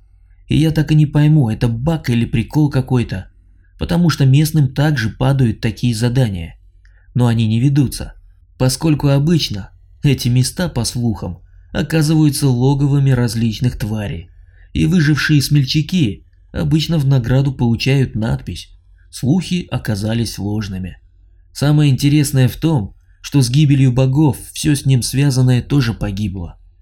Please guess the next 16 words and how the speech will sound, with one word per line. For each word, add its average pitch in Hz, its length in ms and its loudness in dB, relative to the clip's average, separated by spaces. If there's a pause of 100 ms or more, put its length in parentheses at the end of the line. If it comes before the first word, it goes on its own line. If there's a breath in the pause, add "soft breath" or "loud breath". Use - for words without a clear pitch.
(240)
Но 120 140 2
тот 123 240 0
же 110 160 -2
Браги 117 560 -2 (300)
что-то 160 360 -4
получил 156 680 -2 (520)
и 101 140 -6
по-прежнему 117 760 0
жив. 104 360 -6 (960)
В - 140 -20
плане 143 400 2
инфы 135 360 0
этот 107 200 -6
товарищ 123 540 -2
очень - 380 -4
интересен, 110 640 -4